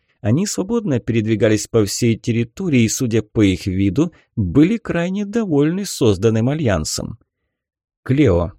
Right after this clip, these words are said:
я подготовлю для тебя самые лучшие условия, примерно на одном уровне с Русланой. Ты станешь официальным третьим членом альянса, но я не собираюсь кого-то из вас двоих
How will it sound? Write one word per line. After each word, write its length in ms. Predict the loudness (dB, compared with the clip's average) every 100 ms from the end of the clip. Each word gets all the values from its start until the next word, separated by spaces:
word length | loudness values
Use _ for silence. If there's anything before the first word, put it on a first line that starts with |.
| _ -8
я 320 | -2 0 0
подготовлю 880 | 0 0 2 0 0 0 0 2 2
для 160 | 0
тебя 380 | 0 0 0 -2
самые 600 | -4 -6 -4 0 2 2
лучшие 600 | 2 0 -2 -4 2 2
условия, 800 | 2 -4 -4 0 2 2 0 -4 -8 -4
примерно 600 | -2 0 0 0 -4 -4
на 300 | 0 2 2
одном 560 | 0 -4 0 2 0 2
уровне 480 | 2 2 2 0 -2
с 120 | -2
Русланой. 640 | -4 -2 0 2 2 -2 -6 _ _ _ _
Ты 160 | -2 0
станешь 420 | -2 -2 0 0
официальным 800 | 0 0 -2 -2 -2 0 0 0
третьим 480 | 0 0 0 0 -2
членом 420 | -2 0 0 2
альянса, 720 | 2 2 0 -2 -2 0 -2 0
но 220 | 0 2
я 240 | 0 -2 -4
не 120 | -6
собираюсь 600 | -6 -4 -4 -2 -4 -4
кого-то 400 | -4 -4 -4 -2
из 180 | 0 0
вас 240 | 0 0
двоих 360 | 0 0 0